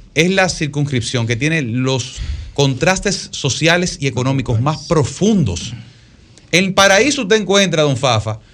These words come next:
un edificio donde un apartamento le cuesta dos millones de dólares y a menos de ciento ochenta metros usted tiene los Platanitos, donde el problema es que a doña Mari, cuando llueve, la cañada se, se desborda, ella tiene que salir con el colchón en la cabeza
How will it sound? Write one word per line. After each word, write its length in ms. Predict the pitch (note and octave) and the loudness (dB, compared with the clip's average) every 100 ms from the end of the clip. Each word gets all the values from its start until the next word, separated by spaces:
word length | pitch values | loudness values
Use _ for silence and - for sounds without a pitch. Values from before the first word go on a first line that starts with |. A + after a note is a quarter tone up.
| - - _ _ | -20 -20 _ _
un 220 | F3 A3+ | 0 2
edificio 520 | A#3 G3+ E3 F#3 D#3 | 2 2 2 2 2
donde 200 | D#3+ D#3 | 2 2
un 60 | F3+ | 2
apartamento 560 | G3+ F#3 F3 D#3+ D#3+ D3+ | 2 2 2 0 2 2
le 80 | |
cuesta 260 | C#3 E3 C#3 | 2 2 2
dos 220 | B2 A3 | 4 4
millones 340 | A3+ F#3 F3 D3+ | 4 0 0 0
de 60 | |
dólares 380 | B2+ G#2 F#2 G#2+ - - - _ | 2 0 -2 -6 -12 -20 -20 _
y 140 | D#3+ | 4
a 80 | F3+ | 4
menos 300 | F3+ B3 C#4 | 4 2 2
de 60 | G#3 | 2
ciento 340 | - F#3 F3 | 2 0 2
ochenta 380 | D#3 A#3+ B3+ G#3+ | 0 0 2 0
metros 380 | G3 D#3+ A2+ A2 | 2 0 -2 -2
usted 260 | C#3+ E3 F#3+ | -2 -2 0
tiene 460 | G3 D#3+ G#2 F#2 - - B2 | 2 2 2 -4 -10 -8 0
los 160 | D3+ | 0
Platanitos, 640 | D3 D3 C#3+ G3 F#3 A#2 | 2 2 2 2 0 0
donde 180 | B2+ C#3+ | 2 2
el 80 | D3 | 2
problema 480 | C#3+ D#3+ A3 G3 C#3 | 2 2 2 2 4
es 200 | A2+ - | 2 2
que 100 | D3 | 2
a 20 | |
doña 260 | D3+ D3+ C#3 | 4 2 4
Mari, 440 | G3 A3 C#3 C3+ | 4 4 2 -4
cuando 280 | - C#3+ C#3 | -2 0 2
llueve, 420 | C3+ B2+ G2+ G#2 - - _ _ - _ _ | 2 2 0 -4 -10 -20 _ _ -20 _ _
la 220 | C#3+ D#3+ | 2 4
cañada 360 | D#3+ D#3+ G#3 A3 | 4 4 4 4
se, 320 | G#3 G3+ F#3 | 4 2 2
se 140 | F3+ | 2
desborda, 440 | E3+ C#3 C3+ A2 A#2 | 2 2 2 4 6
ella 140 | F3 | 6
tiene 200 | F#3 F#3 | 4 2
que 60 | F3 | 2
salir 260 | E3 F3+ | 2 2
con 100 | D#3 | 2
el 80 | D#3 | 0
colchón 300 | C#3+ C3+ F3 | 2 2 0
en 80 | E3+ | 0
la 100 | D#3+ | 0
cabeza 460 | D3 E3 E3 A#2+ | 2 2 0 -4